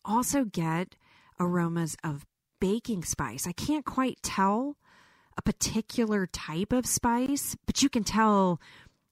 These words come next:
it would be the same type of spice that you would use to, like, bake a pie or something. And I get tobacco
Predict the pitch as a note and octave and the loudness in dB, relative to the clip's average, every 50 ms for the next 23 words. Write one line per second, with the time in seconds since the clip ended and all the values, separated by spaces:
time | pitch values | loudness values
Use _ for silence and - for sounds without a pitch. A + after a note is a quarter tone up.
0 | _ _ - G#3 G#3 F#3+ G3+ F#3 A3 G#3+ F#3 F3+ E3 - - G#3 G#3 G3+ F#3 G3+ | _ _ -4 -2 -2 0 0 2 2 2 2 2 0 0 0 0 0 0 -2 -4
1 | G#3 F#3+ F3+ D#3 - - - F#3 F3+ F3+ - - F3 - F3+ F3 F3 D#3 E3 F3 | -2 -2 -2 -4 -4 -2 0 0 0 0 0 -2 -2 -2 0 0 0 0 0 0
2 | F3 E3+ D#3 - - F3 E3+ D#3 D3+ - - D3 D3+ - D3 - - - C#3 C3 | 0 0 0 -2 -6 -4 -4 -6 -6 -4 -4 -6 -4 -4 -6 -8 -8 -6 -4 -4
3 | C3 C3 B2+ A#2+ B2+ - - - - - - C#2+ B1+ A#1+ - - _ _ - - | -4 -4 -6 -8 -8 -8 -10 -10 -10 -10 -12 -12 -12 -14 -16 -18 _ _ -20 -20
4 | - - - - - - - _ - - F#3+ F#3+ F#3+ - - F#3 F3 F#3 F3+ - | -20 -20 -20 -20 -20 -20 -20 _ -2 -2 0 0 -2 -4 -2 -2 -2 -2 0 -2
5 | F3+ F3 E3+ E3 D#3+ D#3+ - - - - _ _ _ _ _ _ _ _ _ _ | -2 0 0 0 -2 -2 -4 -8 -14 -16 _ _ _ _ _ _ _ _ _ _
6 | _ _ _ _ _ _ _ _ _ _ _ _ _ _ _ _ _ _ _ _ | _ _ _ _ _ _ _ _ _ _ _ _ _ _ _ _ _ _ _ _
7 | _ - - G3 F#3 E3 D3 - E3 D3+ D3 D#3 F3 - - G3+ G3 G3 G3 G3+ | _ -6 -2 -2 -2 -4 -2 -2 -2 0 0 0 -2 -2 -2 0 0 0 0 0
8 | G#3 G#3+ A3 A3+ A3+ | 0 -2 -4 -6 -8